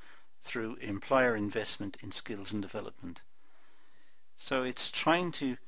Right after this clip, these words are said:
create work by investing in skills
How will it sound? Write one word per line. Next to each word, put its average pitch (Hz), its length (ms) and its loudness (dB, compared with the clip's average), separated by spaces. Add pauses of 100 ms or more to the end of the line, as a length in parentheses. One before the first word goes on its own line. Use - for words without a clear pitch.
(340)
create 139 580 0
work 95 340 -4 (1200)
by 123 560 6 (240)
investing 117 640 2
in 104 160 0
skills 98 760 -4